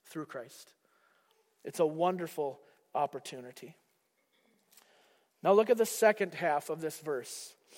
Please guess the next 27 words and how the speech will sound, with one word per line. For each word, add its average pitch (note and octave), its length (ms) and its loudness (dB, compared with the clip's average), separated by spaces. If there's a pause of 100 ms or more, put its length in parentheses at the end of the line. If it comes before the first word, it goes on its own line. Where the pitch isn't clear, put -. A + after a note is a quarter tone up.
(600)
Ephesians G#3+ 480 -2
six G#3 260 2
four, F#3 240 6
"Fathers, G#3 400 10
do G#3+ 140 8
not A3 180 6
provoke G#3+ 340 6
your A3 120 2
children G#3+ 340 4
to A3 100 2
anger, G3 360 2
but," G3+ 480 6 (460)
here's G3+ 200 6
the A3 160 6 (160)
positive, G3 760 4 (540)
"bring A3+ 480 8
them A3+ 260 6
up G3 540 2 (320)
in G3+ 160 4
the F#3+ 140 4
discipline F3+ 880 4
and F#3 240 -2
the F#3 100 4
instruction F#3 960 2
of E3+ 220 -4
the E3+ 80 0
Lord." F3 400 4